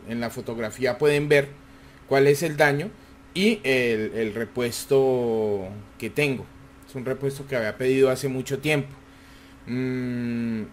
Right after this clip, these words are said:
me tiene imprimiendo en P L A, pla, eh, puedo imprimir con la cama fría, aunque las impresiones tienen que ser, eh, rápidas, no más de una hora, porque si no tiende a, a desprenderse.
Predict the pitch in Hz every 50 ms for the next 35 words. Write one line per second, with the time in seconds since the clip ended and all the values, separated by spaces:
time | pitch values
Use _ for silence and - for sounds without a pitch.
0 | - - - 120 127 131 135 139 143 143 139 139 139 143 139 143 147 165 170 -
1 | 151 143 139 131 131 131 143 147 151 156 156 160 151 147 143 - - 156 151 147
2 | 151 147 151 151 156 190 254 254 - - - - 139 147 160 240 277 - - -
3 | - - - 110 120 123 120 120 120 117 117 113 113 113 110 107 104 104 - -
4 | - - - 76 82 73 - - - - - - 143 143 143 143 143 151 143 135
5 | 131 120 117 - 147 143 139 131 131 - 123 120 123 131 135 - 170 170 175 196
6 | 233 226 - - - - - - - 127 127 127 127 117 - - 135 139 127 123
7 | 123 120 120 131 117 127 123 - - 135 135 139 - 156 151 151 147 - 147 139
8 | - 135 123 123 123 123 120 120 131 131 - - - - - - - 131 139 143
9 | 143 147 135 135 139 147 151 147 147 - 170 160 165 185 185 160 135 127 123 117
10 | 117 120 127 131 135 135 139 147 147 147 143 147 147 147 147 147 147 147 147 135
11 | 139 - 127 120 - 117 113 110 113 107 - 131 131 131 131 131 131 135 135 131
12 | 135 123 127 127 123 117 - - - 107 101 101 110 127 131 123 - - -